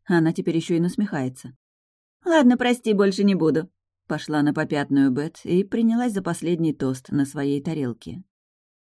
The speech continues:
«Для нас это тоже первое занятие. Мейстер Стейтон говорил, что ищет нам преподавателя. Он был, но перед самым началом семестра попал в госпиталь. То ли ногу сломал, то ли еще что-то. Поэтому ему срочно искали замену». Эмма тоже положила себе хлеб,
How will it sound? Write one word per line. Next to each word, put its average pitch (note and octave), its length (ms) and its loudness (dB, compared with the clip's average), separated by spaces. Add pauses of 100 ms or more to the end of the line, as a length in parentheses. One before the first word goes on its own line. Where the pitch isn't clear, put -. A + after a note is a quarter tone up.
(120)
«Для C#4 180 6
нас C#4 220 6
это C4 160 -4
тоже B3+ 280 -2
первое E3 360 2
занятие. D#3+ 480 0 (180)
Мейстер G#3+ 360 0
Стейтон F#3+ 420 0
говорил, F3 380 0
что - 180 -6
ищет F#3 300 0
нам F#3 160 0
преподавателя. F#3+ 760 -4 (260)
Он C#4 220 6
был, D4 220 2
но D#3 200 2
перед F#3+ 340 -2
самым G3 280 0
началом F#3 440 0
семестра F#3+ 440 -2
попал F#3+ 380 -4
в F#3 40 -6
госпиталь. C#3+ 540 -4 (220)
То - 100 -4
ли A#3+ 80 2
ногу A#3 260 0
сломал, G3 440 0
то G#3+ 140 -6
ли E3 120 2
еще C3 200 -2
что-то. F3+ 360 -6 (300)
Поэтому C4 360 0
ему F#3+ 180 0
срочно G#3 380 -2
искали F#3 300 0
замену». D3+ 480 0 (680)
Эмма A3 320 4
тоже G#3+ 260 0
положила D#3 480 -2
себе C#3 220 -4
хлеб, F#3 340 -6